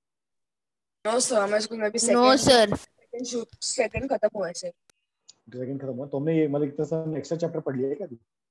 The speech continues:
Speaker 3: तू मेरे को
Speaker 1: Yes,
Speaker 3: किसने कहा
Speaker 1: sir।
Speaker 3: था, "सर, टिश्यू," मुझे किसने कहा था, "सर, टिश्यू पढ़ा दीजिए"? किसने कहा था? वैष्णवी ने कहा था मुझे?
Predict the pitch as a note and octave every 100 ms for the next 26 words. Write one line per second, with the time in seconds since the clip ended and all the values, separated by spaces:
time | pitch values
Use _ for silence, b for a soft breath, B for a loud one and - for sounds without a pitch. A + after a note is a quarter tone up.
0 | _ _ _ _ D#3+ F3+ G3+ G3+ G#3 G3+
1 | F#3+ E3 F3 E3+ F3+ - _ _ _ -
2 | C#3 F#3 F3+ G3 F#3+ G#3 G3+ F#3+ F3+ F3+
3 | F3+ E3 D#3+ A#2+ G#2+ - _ _ _ _
4 | _ _ _ _ _ _ _ _ _ _
5 | - G3 F3+ C#3 C#3+ E3 F#3 G3 E3+ F3
6 | F3 E3+